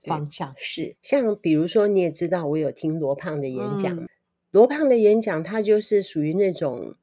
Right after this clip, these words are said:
Speaker 2: 爱国主义、往前冲的那种感觉。
Speaker 1: 是。
Speaker 2: 呃，立定方向，然后克服困难，那些等等的议题。
Speaker 1: 嗯。
Speaker 2: 大到让我觉得我自己也听不下去了。
Speaker 1: <laughs>
Speaker 2: <laughs> 我们就小老百姓嘛。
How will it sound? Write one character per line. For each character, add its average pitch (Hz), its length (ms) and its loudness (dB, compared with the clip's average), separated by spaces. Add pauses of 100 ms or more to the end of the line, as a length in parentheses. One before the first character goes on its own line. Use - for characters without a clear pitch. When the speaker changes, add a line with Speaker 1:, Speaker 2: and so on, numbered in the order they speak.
(160)
Speaker 2:
爱 220 200 0
国 147 240 -2
主 135 240 -8
义、 143 340 -4
往 135 260 -6
前 151 320 -4
冲 196 320 -2
的 160 120 -4
那 151 160 -2
种 139 200 -6
感 135 240 -14
觉。 - 380 -16 (220)
Speaker 1:
是。 - 340 -14 (140)
Speaker 2:
呃， 135 240 -10
立 185 200 0
定 156 240 -4
方 151 240 -4
向， 143 320 -6
然 139 160 -10
后 156 160 -8
克 170 280 -2
服 143 240 -6
困 156 320 -4
难， 127 340 -10 (280)
那 170 160 -4
些 165 180 -2
等 147 280 -4
等 123 200 -6
的 127 80 -8
议 143 260 -6
题。 - 420 -18 (140)
Speaker 1:
嗯。 160 380 -10 (140)
Speaker 2:
大 190 200 -4
到 180 160 -2
让 170 220 0
我 127 80 -2
觉 151 180 -2
得 160 260 2
我 135 120 -6
自 208 180 -2
己 156 140 0
也 - 80 -2
听 165 240 -2
不 147 80 -2
下 143 260 0
去 156 220 -4
了。 - 80 4
Speaker 1:
<laughs> 185 420 -2 (360)
Speaker 2:
<laughs> - 520 -8
我 175 60 -2
们 202 100 0
就 254 100 2
小 156 240 -2
老 139 180 -2
百 156 200 -2
姓 165 260 -2
嘛。 123 260 -10